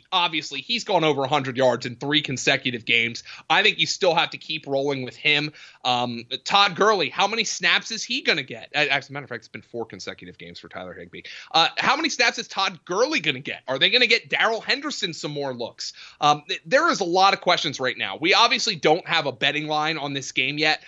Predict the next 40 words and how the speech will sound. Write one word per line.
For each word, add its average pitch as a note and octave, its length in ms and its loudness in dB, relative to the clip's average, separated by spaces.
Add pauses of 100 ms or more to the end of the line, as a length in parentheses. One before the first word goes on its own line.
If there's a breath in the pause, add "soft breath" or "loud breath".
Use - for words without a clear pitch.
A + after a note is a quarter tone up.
(140 loud breath)
because C#3+ 340 0
of B2 140 -2
the A#2+ 240 -6
Kyler A#2+ 300 0
Murray B2+ 240 -4
situation, F3 640 0 (260 soft breath)
uh, B2+ 160 0
so D3 200 0
they C#3+ 140 2
haven't D#3+ 220 2
put D#3+ 120 -2
a C3 60 -4
line C#3 280 0
out D3+ 200 0
for D#3+ 80 -10
this D#3 180 -2
game. E3+ 280 2 (220 soft breath)
But B3 220 4
I E3+ 100 4
think C4 200 -6
there's F3+ 180 -4
also G3+ 240 -2
a D#3+ 80 -2
lot D3+ 280 2
of - 60 -6
questions E3+ 580 -2
about D3+ 320 2
the C3 80 -2
Rams' C#3+ 540 0
motivations. A2 760 -6 (260 loud breath)
If E3+ 140 0
the F3+ 80 2
Rams C4 280 2
come - 160 -2
out C4 140 2
and G3+ 80 -8
say G3+ 180 4
they're F#3+ 140 0
starting F3 480 0
guys, F#3+ 340 4